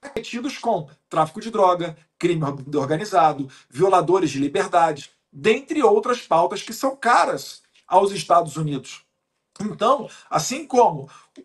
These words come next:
o Nicolás Maduro tem bilhões congelados nos Estados Unidos, ele e a quadrilha dele, assim como eles tiveram contas congeladas, é, contas bancárias congeladas, né? Vistos americanos cancelados,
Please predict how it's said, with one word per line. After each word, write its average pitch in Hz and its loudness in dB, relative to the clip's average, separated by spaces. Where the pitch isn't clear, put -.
o - -2
Nicolás 202 6
Maduro 156 2
tem 185 -2
bilhões 262 4
congelados 160 2
nos 135 -6
Estados 147 0
Unidos, 139 -4
ele 160 2
e 139 -2
a 143 2
quadrilha 143 -2
dele, 151 0
assim 208 -4
como 208 0
eles 185 0
tiveram 175 2
contas 190 -2
congeladas, 160 -4
é, 151 -12
contas 190 -4
bancárias 170 0
congeladas, 151 0
né? 160 0
Vistos 220 2
americanos 185 2
cancelados, 160 2